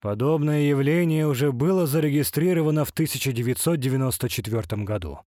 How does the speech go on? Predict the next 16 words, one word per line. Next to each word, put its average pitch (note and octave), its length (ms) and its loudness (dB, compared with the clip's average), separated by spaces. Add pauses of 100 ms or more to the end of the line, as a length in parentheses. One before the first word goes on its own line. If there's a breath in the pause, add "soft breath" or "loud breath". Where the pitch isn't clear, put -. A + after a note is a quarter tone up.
(160)
когда A2 420 -2
комета C3 420 0
Шуймейкеров A#2+ 920 -2 (160)
Леви F3+ 480 0
столкнулась B2 640 -2
с - 80 -8
Юпитером, F2 640 -6 (320)
предварительно D3+ 720 0
распавшись, D#3 640 -2
по B2+ 140 0
крайней C3+ 360 0
мере, E3+ 340 0
на D3+ 160 0
двадцать A#2+ 520 -4
один G#2 260 -4
фрагмент. F#2 600 -8